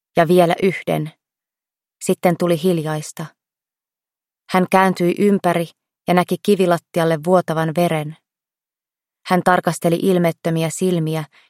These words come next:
jotka olivat nyt aivan liikkumattomat. Niin hauras on elämä. Yhtenä hetkenä on täällä,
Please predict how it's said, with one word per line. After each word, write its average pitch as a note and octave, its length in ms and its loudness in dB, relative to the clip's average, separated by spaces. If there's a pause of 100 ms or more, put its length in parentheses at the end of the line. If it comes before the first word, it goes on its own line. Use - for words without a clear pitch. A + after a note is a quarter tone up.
jotka F3 220 0
olivat E3+ 360 2
nyt E3+ 180 -4
aivan F3 400 2
liikkumattomat. D#3 760 -6 (1400)
Niin F#3+ 180 2
hauras E3+ 480 0
on E3 160 -4
elämä. D#3 360 -4 (1120)
Yhtenä F3+ 340 2
hetkenä E3 460 -4
on E3 180 -4
täällä, E3+ 440 0